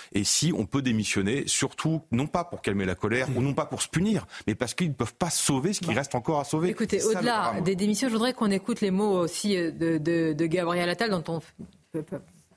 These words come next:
Speaker 2: faire beaucoup de reproches, mais en tous les cas, depuis qu'il est arrivé à ce ministère, et vous-même, hein, Sophie Audiger, vous avez salué son, son,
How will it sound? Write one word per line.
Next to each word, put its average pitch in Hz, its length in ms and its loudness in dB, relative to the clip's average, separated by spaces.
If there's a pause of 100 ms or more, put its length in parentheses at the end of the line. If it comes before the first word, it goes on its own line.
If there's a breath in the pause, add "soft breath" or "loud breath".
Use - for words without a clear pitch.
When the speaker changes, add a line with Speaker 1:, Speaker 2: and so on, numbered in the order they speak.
Speaker 2:
faire 165 140 -2
beaucoup 165 220 0
de 185 60 2
reproches, 202 440 -2
mais 190 60 0
en 175 60 -2
tous 190 100 -2
les 180 120 2
cas, 196 260 0
depuis 175 280 -2
qu'il 175 140 -2
est 180 40 4
arrivé 170 540 2
à 156 100 0
ce 175 140 -6
ministère, 175 460 -2
et 170 80 2
vous-même, 180 360 0
hein, 170 100 -2
Sophie 175 280 -4
Audiger, 165 300 0
vous 190 80 0
avez 165 140 2
salué 175 400 0
son, 151 440 -6
son, 143 260 -14